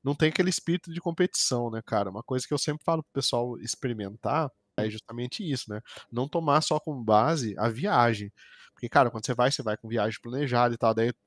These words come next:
Speaker 1: você fica encantado, né? Você fala, "Nossa, lá é lindo, maravilhoso e tal." Não, né, bicho? Não é só assim também, entendeu? Você, você tem
Speaker 2: Sim.
Speaker 1: desafios no trabalho, você encontrou bastante desafio cultural, assim, no trabalho, tipo, de,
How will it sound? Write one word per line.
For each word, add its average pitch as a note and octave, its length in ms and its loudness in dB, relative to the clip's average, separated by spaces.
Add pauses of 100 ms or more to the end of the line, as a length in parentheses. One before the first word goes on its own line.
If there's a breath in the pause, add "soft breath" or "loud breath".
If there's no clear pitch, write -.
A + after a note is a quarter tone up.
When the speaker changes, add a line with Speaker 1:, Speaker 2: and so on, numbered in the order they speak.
Speaker 1:
você - 240 0
fica - 200 -8
encantado, C#3+ 640 8
né? A2+ 60 -4
Você - 100 -8
fala, A#2+ 180 -6
"Nossa, C#3+ 480 4
lá A#2+ 160 4
é E3 60 2
lindo, D3 420 -2
maravilhoso C3+ 800 2
e - 40 -20
tal." A2 360 -2
Não, E3+ 260 -6
né, A#2+ 140 -8
bicho? - 320 -12
Não G#2+ 100 -8
é A#2+ 100 -6
só C3+ 340 0
assim C3 320 -2
também, G2+ 400 -8
entendeu? G#2 320 -6 (480 loud breath)
Você, G#2 280 -4
você - 140 -10
tem - 200 -2
Speaker 2:
Sim. C3 160 -4
Speaker 1:
desafios B2+ 460 2
no C#3 100 -4
trabalho, A2+ 920 2 (340 loud breath)
você - 140 -4
encontrou E3+ 320 -2
bastante D#3+ 320 2
desafio B2+ 560 -2
cultural, B2+ 640 2
assim, B2 280 -6
no B2+ 160 -4
trabalho, A2+ 580 2
tipo, - 340 -14
de, G#2 340 -8